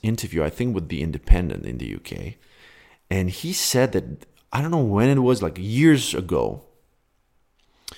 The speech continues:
uh, he had a female friend that told him, like, some really close friend, that admitted that she got raped.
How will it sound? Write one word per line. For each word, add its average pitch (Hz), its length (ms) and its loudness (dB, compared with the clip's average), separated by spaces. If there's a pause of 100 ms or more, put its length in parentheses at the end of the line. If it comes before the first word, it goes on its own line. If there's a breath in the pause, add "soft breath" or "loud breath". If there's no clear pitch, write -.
(680 loud breath)
uh, 82 320 4
he 156 260 0
had 175 160 6
a 123 80 6
female 120 400 2
friend 69 540 -6 (920)
that 92 640 2 (840)
told 123 300 6
him, 65 280 -4 (240)
like, 87 120 -4
some 104 400 -2
really 120 200 4
close 87 320 -2
friend, - 360 -10 (640)
that 90 540 2
admitted 123 480 2
that 92 160 0
she 151 220 -2
got 101 260 4
raped. 95 420 0